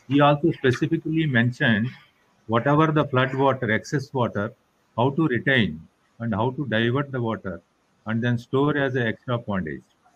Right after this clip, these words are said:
And recently also we have a discussion with nipco and Arunachal Pradesh government. Like, uh, China is also building, uh, dams, uh, across the river, uh, Brahmaputra River in the China.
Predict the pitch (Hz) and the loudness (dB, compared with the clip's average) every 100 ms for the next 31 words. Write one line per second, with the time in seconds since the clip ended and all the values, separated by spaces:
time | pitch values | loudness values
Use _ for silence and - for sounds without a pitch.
0 | _ _ _ _ _ _ 113 117 113 151 | _ _ _ _ _ _ -4 -2 0 0
1 | 165 165 156 165 151 139 127 151 139 120 | 0 -2 0 2 4 2 0 -4 -2 -2
2 | 131 135 135 123 107 95 _ _ - 113 | -2 -2 0 -2 -2 -6 _ _ -4 -4
3 | - 135 135 143 135 131 120 123 123 131 | -2 -4 -2 -4 -4 -4 -2 -2 -2 -4
4 | 131 127 123 101 110 117 123 127 120 107 | -2 0 -2 -2 -2 0 0 0 -6 -4
5 | 110 110 107 113 95 101 110 117 92 92 | -6 -6 -4 -4 -2 0 2 2 2 -2
6 | _ _ _ _ 110 123 123 - 117 120 | _ _ _ _ 0 2 2 -2 -2 0
7 | 131 143 143 139 127 127 123 135 127 120 | 2 2 2 0 0 -2 -2 -2 -2 -4
8 | - _ _ 104 120 139 139 135 120 110 | -10 _ _ 0 2 2 0 -2 -2 0
9 | 113 127 139 139 - _ _ _ _ 113 | 2 2 0 -6 -14 _ _ _ _ -4
10 | 117 117 120 123 127 117 113 117 123 101 | 0 0 2 2 2 2 2 4 4 2
11 | 117 123 _ _ _ 110 107 110 107 101 | -2 -14 _ _ _ -4 -2 -2 -4 -2
12 | 113 120 123 120 123 113 120 120 117 113 | -2 0 -4 -2 -2 0 0 0 0 0
13 | 101 110 113 107 87 | -2 0 0 0 -4